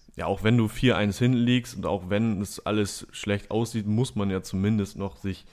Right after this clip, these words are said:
ja, ein bisschen aufbäumen. Und da sind einfach die Worte dann von, von Müller nach dem Spiel bezeichnend. Ihr habt ja eben auch schon gesprochen von, von dem Vergleich mit Brasilien, dass Müller dann eben auch gesagt hat, dass es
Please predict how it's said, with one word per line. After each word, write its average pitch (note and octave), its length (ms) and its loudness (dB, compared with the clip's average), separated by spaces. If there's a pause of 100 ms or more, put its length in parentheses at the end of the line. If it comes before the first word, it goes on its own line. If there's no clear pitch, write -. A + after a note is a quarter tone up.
(640)
ja, E2+ 240 -4
ein F2+ 320 -8
bisschen G#2+ 320 0
aufbäumen. F#2 560 0
Und F2+ 200 -2
da F#2+ 80 0
sind F2+ 180 -2
einfach F#2+ 200 -2
die F#2 220 -6
Worte G2+ 280 0
dann F#2 300 -2
von, F2+ 400 -4
von F2 180 -6
Müller A2+ 380 0 (400)
nach F#2 160 -4
dem F#2+ 140 -2
Spiel G2 160 -4
bezeichnend. G#2 640 -2
Ihr F#2 60 -2
habt F2+ 120 -6
ja F2+ 60 -2
eben F2 140 -2
auch F#2 100 -4
schon F#2+ 280 -4
gesprochen F#2 540 -4
von, F#2 320 -2 (400)
von F#2+ 120 -4
dem F#2+ 80 -2
Vergleich F#2 360 2
mit F#2+ 240 -4 (120)
Brasilien, F#2+ 760 0
dass F#2 220 -6
Müller G2+ 240 2
dann F2 140 -2
eben E2+ 180 -8
auch - 160 -8
gesagt F2+ 440 -4
hat, F#2 160 -4 (640)
dass - 260 -8
es - 340 -8